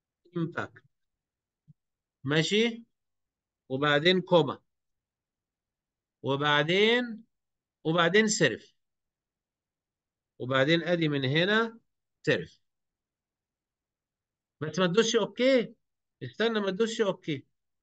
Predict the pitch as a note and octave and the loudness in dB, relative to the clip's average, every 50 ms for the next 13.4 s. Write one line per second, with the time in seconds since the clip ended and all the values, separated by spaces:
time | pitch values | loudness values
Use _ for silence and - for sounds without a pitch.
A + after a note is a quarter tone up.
0 | _ _ _ _ _ _ _ _ _ - D3+ F3 G#3 G#3+ G#3+ G#3 G3+ G3+ G#3+ A3+ | _ _ _ _ _ _ _ _ _ -18 -12 -6 -2 0 2 2 2 4 4 4
1 | A#3+ A#3+ A3 G3+ G3 B3 B3 - - B3 B3+ B3 A#3+ A#3 G#3+ B3 A3+ A3 - A#3+ | 4 4 2 2 0 -2 0 0 2 2 2 2 2 0 0 -2 -2 -2 -4 -6
2 | A3+ B3 C4 B3 - C4+ C#4+ C4+ B3 - A3 G#3 G#3+ _ _ _ _ _ _ _ | -4 -4 -4 0 2 2 2 2 0 -4 -6 -10 -10 _ _ _ _ _ _ _
3 | _ - D3 F3 G3+ A3 G#3+ - A3+ G#3+ G#3+ G#3 G#3+ A3+ A#3 A3+ A3 A3 G#3+ A#3 | _ -4 0 2 2 2 2 2 2 2 2 2 -2 -2 0 0 -2 -2 -2 -2
4 | A3+ - A3+ A3 G#3+ B3+ C4+ - _ _ _ _ _ - D3 D#3+ F#3 F#3+ F#3+ F#3 | -4 -2 -4 -4 -4 -4 -4 -4 _ _ _ _ _ -4 -2 2 2 0 0 0
5 | D3+ F#3 G3+ G#3+ G#3+ G#3+ - G#3+ G#3 - A3 G#3+ G#3+ G#3+ F#3+ D#3+ D#3+ E3 F3 E3+ | -2 0 2 0 0 -2 -2 -4 -4 -2 -2 -2 -2 -2 -2 0 0 0 2 2
6 | F3+ G#3 A3 G#3 A3 G#3+ G#3+ G3+ G3+ F#3+ F3+ F3 - - - C4 C#4+ - - A#3 | 2 0 0 0 0 0 0 0 -2 -2 -6 -6 -6 -4 -4 -4 -2 -2 -2 -2
7 | F3+ C3+ A#2 - - - _ _ _ _ _ _ _ - C#3 C3+ - D#3+ E3 G3 | -2 -4 -6 -10 -18 -20 _ _ _ _ _ _ _ -12 -8 -4 -4 -2 -2 0
8 | A3+ G#3+ F#3 G3+ G3+ A3 A3 G#3 G#3 G#3 A3 A#3 A3+ A3 G#3+ A3 G#3 A#3 A3+ - | -2 -2 -2 -4 -4 -2 -2 -2 0 0 0 2 2 2 2 2 0 -2 -2 -2
9 | - A3 A#3 A3+ A3+ G#3+ G#3 G#3+ G#3+ - - G#3+ G#3 G#3 B3+ C4 A3+ - _ _ | -2 -2 0 0 0 -2 -2 -4 -6 -6 -6 -6 -6 -4 -4 -6 -6 -8 _ _
10 | _ _ _ _ - C3 D#3 F3 F3+ F3+ F3 E3+ - F#3+ F#3+ - - G3+ G3 F#3 | _ _ _ _ -2 0 2 4 4 4 4 2 2 -2 -2 -2 0 0 0 0
11 | E3+ - F#3 F#3 G#3 G#3 G3+ - - - - _ _ - F#3 G3 E3 - - F#3+ | -2 -2 -4 -2 -4 -4 -6 -8 -20 -20 -20 _ _ -8 -6 -6 -4 -2 0 0
12 | E3 E3+ G3 G3+ F#3 - C#3+ - - G#3+ A3+ A3+ G#3+ G#3+ F#3+ E3 D#3 - D#3 D3+ | 2 2 2 2 0 -2 -4 -2 0 0 0 0 0 -2 -4 -4 -4 -2 -4 -2
13 | E3+ F#3+ G#3 A#3+ C4 C4+ B3+ | 0 0 0 0 0 -2 -2